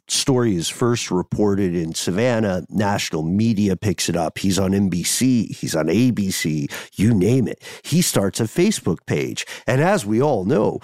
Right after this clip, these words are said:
Facebook is really good at getting personal information, but even Mark Zuckerberg doesn't know who this guy is. I feel like I walked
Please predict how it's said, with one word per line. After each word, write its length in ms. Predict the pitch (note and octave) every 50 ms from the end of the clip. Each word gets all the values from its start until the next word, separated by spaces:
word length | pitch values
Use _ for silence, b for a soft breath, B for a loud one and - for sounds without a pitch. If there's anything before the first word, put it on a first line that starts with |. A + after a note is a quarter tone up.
| B B B
Facebook 680 | - - - - G3 A#3+ B3+ - - - G2 F2 - -
is 180 | F#2+ G2 F#2
really 640 | F2+ E2 F2 G#2+ C#3 F3+ G#3 A3 D#3+ G#2+ F#2 E2 D2+
good 480 | B1+ - - C3 G3 A3 E3+ A2 F2
at 160 | - - -
getting 400 | - C#3+ E3 F3+ D#3+ A#2 F2 - - -
personal 560 | - D#3 F#3+ G#3+ - - - G#2+ G2+ G2 A#2+
information, 920 | E3+ F#3+ - - F2 D2+ D#2+ F#2 D3+ A3 C4 - - - D#2+ - - D#3+
but 140 | D3+ - - _ -
even 420 | G#3 A3+ A#3 A3 C4 G#3+ D#3 -
Mark 300 | A2+ E3+ F#3+ G#3 G3+ -
Zuckerberg 800 | - - - D#3 G#3 - A3+ F3+ - - C3+ C3 A#2+ G2+ F#2 F#2+
doesn't 320 | - B2 A2 F#2+ A#2 -
know 160 | G2 A2+ G2+ F#2+
who 140 | F#2+ G#2
this 200 | E2 E2+ E2+ -
guy 320 | - - D#2+ C#2+ C#2+ C#2 B1 -
is. 200 | - - - - - _ _ _ _ _ _ _ _ _ _ _ _ _ _ _ _ _ _ _
I 40 | A#2
feel 160 | A2+ - A3
like 160 | A#3 A#3 - C#3
I 60 | A2
walked 440 | A2 A2 A#2 A#2+ B2 B2+ - -